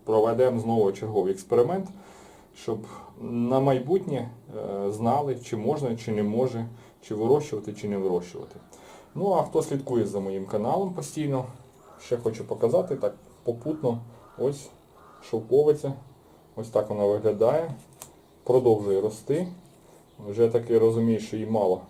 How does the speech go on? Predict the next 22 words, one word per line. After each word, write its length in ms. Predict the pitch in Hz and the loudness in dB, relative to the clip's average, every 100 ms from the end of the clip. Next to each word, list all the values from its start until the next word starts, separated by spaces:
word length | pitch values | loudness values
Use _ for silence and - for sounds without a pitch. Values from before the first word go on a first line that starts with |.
| - | -18
нуль 680 | 110 104 104 104 104 107 104 90 - - | -14 -10 -6 -6 -2 0 0 -2 -12 4
п'ять 360 | 107 90 - - _ - - - | 4 4 -2 -20 _ -20 -20 -20
склянки, 600 | - 123 143 180 180 151 - - - - - - _ - - - - - - - - - - - _ - _ _ _ _ _ _ - | -8 2 2 2 -4 -6 -6 -20 -20 -20 -20 -20 _ -20 -20 -20 -20 -20 -20 -20 -20 -20 -20 -20 _ -20 _ _ _ _ _ _ -14
шовковиця 560 | 113 113 156 143 - 120 - - - - _ _ _ - - | -12 0 4 4 2 -2 -4 -20 -20 -20 _ _ _ -20 -12
вкорінена 440 | - 131 143 127 | 2 4 4 2
мною 420 | 113 113 117 117 113 | 2 4 6 6 4
весною. 520 | 113 - 95 87 87 - - - - - - - - | 2 -2 -2 -2 -6 -16 -20 -20 -20 -20 -20 -20 -14
Ну, 120 | 160 143 | -14 -4
супер 280 | 123 110 95 | -4 2 2
росте. 440 | 104 113 - 175 180 - - - - - - | 2 -2 -2 -2 -2 -14 -20 -20 -20 -20 -2
Ну, 100 | 254 | 0
а 40 | |
це 200 | 202 196 | 4 4
так, 220 | 190 156 - - - _ _ - - | 4 0 0 -18 -20 _ _ -20 -16
знову 240 | 117 127 117 | -4 -2 -2
ж 80 | 117 | -4
таки, 280 | - 165 160 - - - - - _ _ _ _ _ - | -8 -8 -8 -14 -20 -20 -20 -20 _ _ _ _ _ -20
хто 260 | - - 139 | -16 -6 -6
слідкує 360 | 135 - 131 | -6 -6 -4
за 120 | 120 | -4
каналом, 440 | 120 123 117 107 104 | -2 2 2 2 -2
це 320 | 139 160 | -4 -4